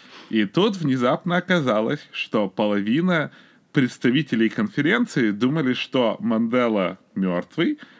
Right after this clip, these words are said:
а другая половина конференции знала, что Мандела сидит в тюрьме. И, значит, они всё настолько верили, и у всех были такие яркие воспоминания, что эффект того, что очень многие людей, много людей верят в одну какую-то вещь,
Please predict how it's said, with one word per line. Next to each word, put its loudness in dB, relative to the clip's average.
а 0
другая 0
половина 2
конференции -2
знала, 0
что 0
Мандела 0
сидит -2
в -18
тюрьме. -2
И, 4
значит, 0
они 0
всё -2
настолько -2
верили, 0
и -6
у 0
всех -2
были 0
такие -4
яркие -4
воспоминания, -4
что -2
эффект -2
того, 0
что -6
очень -2
многие 0
людей, -2
много 0
людей 0
верят 0
в -2
одну 0
какую-то -4
вещь, -4